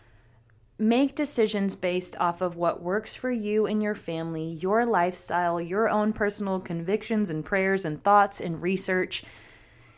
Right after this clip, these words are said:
and maybe just make these not so controversial, you know, understanding that everybody can, like,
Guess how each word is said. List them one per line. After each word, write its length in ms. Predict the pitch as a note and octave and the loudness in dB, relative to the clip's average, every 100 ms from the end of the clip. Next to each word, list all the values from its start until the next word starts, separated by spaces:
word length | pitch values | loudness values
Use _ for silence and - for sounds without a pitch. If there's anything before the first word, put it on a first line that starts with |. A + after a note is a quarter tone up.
| _ | _
and 140 | - C#4+ | 0 2
maybe 200 | E4 F#4 | 2 2
just 240 | F#4+ G4 | 0 4
make 200 | C4 C#4 | 4 4
these 240 | E4+ E4 D4 | 4 2 4
not 340 | D#4 E4+ - | 4 2 0
so 300 | - F#3 F3+ | -2 0 0
controversial, 1080 | F3+ - G#3+ F#3+ F#3+ E3+ D#3 F3 - D#3 D3+ | -2 0 0 0 -2 -2 0 0 0 0 2
you 140 | A3 | 4
know, 220 | A#3 B3 | 6 8
understanding 600 | A3 B3 C#4 - B3+ C4+ C4 | 8 6 4 0 4 6 6
that 160 | A3+ | 4
everybody 560 | G#3 G#3+ B3 A#3 A#3 G#3+ | 2 0 2 4 4 0
can, 240 | F#3+ G#3+ | -2 0
like, 260 | G#3+ F#3+ - | 0 -2 -8